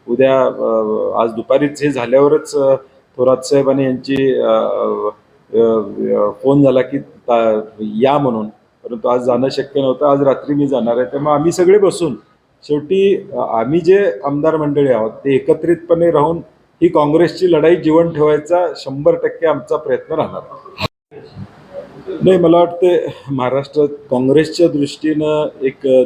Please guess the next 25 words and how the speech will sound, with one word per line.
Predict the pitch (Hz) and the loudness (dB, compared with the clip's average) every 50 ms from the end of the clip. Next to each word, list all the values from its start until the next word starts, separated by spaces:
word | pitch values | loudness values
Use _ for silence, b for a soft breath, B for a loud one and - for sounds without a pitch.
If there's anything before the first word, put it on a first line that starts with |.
| 123 113 | 2 0
दुर्दैवी | 123 117 117 113 143 147 147 147 | 0 0 2 4 4 4 4 4
घटना | 131 127 - - - 123 131 131 | 2 0 -2 -4 -6 -4 -4 -2
त्या | 127 127 123 | 0 0 0
ठिकाणी | 110 - 120 - 120 120 123 | 0 -2 -6 -6 -6 -4 -4
म्हणावं | 120 113 110 113 113 113 | -4 -4 -4 -4 -2 -2
लागेल, | 110 107 110 110 | -4 -4 -4 -8
कारण | - - 107 107 120 113 | -6 -6 -6 -6 -6 -8
की | 107 - 131 131 123 120 - - - - - _ - _ _ _ | -10 -6 -4 -4 -4 -4 -6 -12 -20 -20 -20 _ -20 _ _ _
सन्माननीय | - - 117 113 120 123 127 131 131 123 | -2 -2 0 2 2 2 2 2 2 0
अशोक | 113 - - 127 - - | 0 -2 -4 -6 -4 0
चव्हाण | 131 127 127 127 127 | 0 0 0 0 -2
साहेब | 123 - - 127 127 127 113 | -4 -2 0 0 0 2 0
माजी | 117 113 110 101 123 127 | -2 -2 -2 -2 -4 -4
मुख्यमंत्री | 123 120 - - - 127 123 127 123 120 - - 156 | -4 -4 -6 -4 -4 -2 -2 -2 -4 -6 -4 -4 -4
आणि | 160 170 175 | -2 0 0
एक | 185 - 180 | 0 0 2
राज्याचे | 156 147 135 139 143 165 170 170 - 180 | 2 2 0 2 2 2 2 2 0 0
नेते, | 175 160 151 143 147 170 170 175 | 2 2 0 0 2 2 2 2
अ, | 175 165 156 151 139 139 139 139 139 | 2 0 -4 -6 -2 0 2 2 4
राहिलेले | 131 131 131 135 139 156 156 143 127 | 2 2 2 2 2 2 4 4 2
आहेत, | 104 - - - - _ _ _ - _ _ _ _ _ - | 0 -2 -8 -16 -20 _ _ _ -20 _ _ _ _ _ -10
आणि | 123 131 139 | -4 -2 -2
असं | 135 127 - - 156 151 | -2 -2 0 2 4 4
व्यक्तिमत्व | 147 135 147 - - 151 147 151 147 151 147 151 156 151 156 156 147 - - - - - | 4 2 0 -2 -4 -4 -2 -4 -4 -4 0 2 4 4 4 2 0 -4 -8 -14 -6 -2
जाणं | 131 123 127 143 151 139 117 | 0 2 2 2 2 2 0